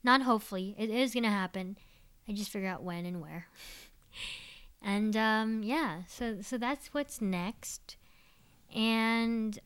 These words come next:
I don't know, any last words? So Patrick, I think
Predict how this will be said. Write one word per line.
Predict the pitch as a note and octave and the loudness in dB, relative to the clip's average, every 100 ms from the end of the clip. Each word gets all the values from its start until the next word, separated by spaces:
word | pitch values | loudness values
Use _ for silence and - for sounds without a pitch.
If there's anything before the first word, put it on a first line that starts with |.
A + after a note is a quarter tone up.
| - - | -12 -4
I | A#3 | 0
don't | B3 | 2
know, | G3+ F#3+ G3+ | 2 0 0
any | A3 B3+ | 0 2
last | A#3 G#3 A3+ - - | 2 2 0 -4 -6
words? | G3 F3+ F#3 G#3+ - | -2 0 -2 -4 -2
So | A#3+ | -2
Patrick, | - B3 B3 C4 | 0 0 0 0
I | B3+ | 0
think | B3 C4+ | 2 0